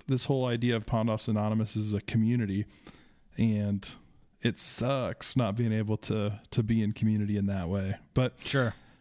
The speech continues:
Speaker 1: but we use the tools that, uh, are here, and, um, we push on and we press on. And, but I think, uh, you know, there's light at the end of the tunnel. So.
Speaker 2: Yeah, absolutely. Um,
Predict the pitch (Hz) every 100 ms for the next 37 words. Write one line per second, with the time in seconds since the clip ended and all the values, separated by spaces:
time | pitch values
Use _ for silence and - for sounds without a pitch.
0 | _ _ - - - 139 123 120 127 123
1 | 113 - 123 120 117 113 113 110 107 107
2 | 104 - - - - - 117 117 143 120
3 | - - 113 107 104 104 107 110 110 -
4 | - - - 117 127 117 120 127 123 101
5 | - 120 - 120 123 104 107 - - _
6 | _ _ 180 - 131 113 139 139 143 143
7 | 135 120 131 123 123 120 123 120 117 -
8 | 101 101 107 - - 101 98 - - -
9 | - - - 165 190 156 104 120 147 -
10 | 147 123 87 90 98 - _ - 135 123
11 | 113 104 98